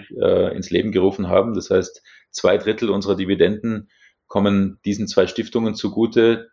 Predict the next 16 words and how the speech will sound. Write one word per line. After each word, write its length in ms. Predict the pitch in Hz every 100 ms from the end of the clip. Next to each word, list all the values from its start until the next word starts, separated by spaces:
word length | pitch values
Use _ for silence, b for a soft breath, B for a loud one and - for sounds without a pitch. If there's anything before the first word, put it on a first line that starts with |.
| -
die 180 | 101 101
damit 380 | 90 104 104 -
eben, 600 | 98 98 101 95 95 -
äh, 80 | 87
auch 480 | 92 92 - 107 -
wieder 160 | 92
Sinn 220 | 87 92 90
stiften, 500 | 117 98 - 123 104
weil 160 | 92
das 160 | 90 -
für 160 | -
wohltätige 460 | 87 95 101 92 90
Zwecke 360 | - 95 104 -
ausgegeben 460 | - 90 95 85
wird. 220 | 85 82 -
Und 380 | 90 90 -